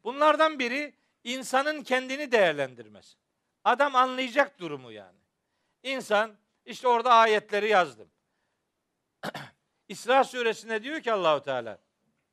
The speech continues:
"Kefa bi nefsikel yevme aleyke hasiba." Bugün sana hesap görücü olarak kendin yetersin. Anlarsın zaten iş.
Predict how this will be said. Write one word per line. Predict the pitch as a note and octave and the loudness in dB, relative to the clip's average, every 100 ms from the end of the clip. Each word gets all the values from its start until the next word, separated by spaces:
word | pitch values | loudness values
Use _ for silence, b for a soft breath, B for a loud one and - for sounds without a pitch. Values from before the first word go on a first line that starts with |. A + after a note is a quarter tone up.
| _ _ _ _ _ _ _ _ _ _ _ _ _ _ _ | _ _ _ _ _ _ _ _ _ _ _ _ _ _ _
"Kefa | C4 C4 C4+ B3+ | 2 6 8 6
bi | A#3 | 4
nefsikel | C4 C#4 - A#3+ A#3+ A#3 | -2 -2 -4 -6 -2 0
yevme | A#3 B3+ A#3+ A3+ | 2 2 4 2
aleyke | A3 B3 A#3+ A3 | 4 4 2 2
hasiba." | G3+ G3+ G#3+ F#3+ A2+ E2+ _ _ _ _ _ _ | 0 0 -6 -16 -18 -20 _ _ _ _ _ _
Bugün | B3+ C#4 F4 | -10 -8 -4
sana | B3+ A#3 D#3 A2 _ - | 0 2 2 -4 _ -4
hesap | A3 C#4 C#4+ C#4+ | -2 2 2 0
görücü | C4+ C4 A3 | -6 -6 0
olarak | B3 G#3+ F3+ - | 2 4 0 0
kendin | C#4 D#4 C4 A#3 | 0 0 -2 -4
yetersin. | B3+ - C4+ G#3+ E3+ | -2 0 -2 -4 -10
Anlarsın | G3 D#4+ F4 G4 F4 - D#3+ | -4 -2 0 -4 -4 -8 -14
zaten | B2 A#2 - G#2+ | -8 -8 -10 -20
iş. | G#2 - | _ -20